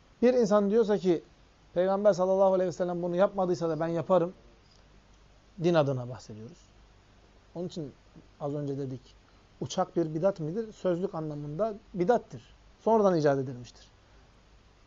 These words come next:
Cep telefonu bir bidat midir? Bidattir. Çünkü sonradan icat edilmiş. Ama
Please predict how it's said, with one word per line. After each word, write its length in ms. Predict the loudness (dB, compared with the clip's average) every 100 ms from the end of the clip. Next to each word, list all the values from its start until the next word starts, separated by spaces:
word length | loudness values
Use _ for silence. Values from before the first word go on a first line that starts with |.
| _ _ _ _ -20 -20 _ -20 -20 -20 _ _ 2
Cep 200 | 2 4
telefonu 440 | 2 2 0 0
bir 160 | 0 2
bidat 260 | 0 0
midir? 280 | -2 -6 -6
Bidattir. 360 | -2 -2 -2 -8
Çünkü 260 | -8 -6
sonradan 300 | 0 2 2
icat 300 | 0 -6 -6
edilmiş. 340 | -8 -12 -12 -4
Ama 240 | -2 -2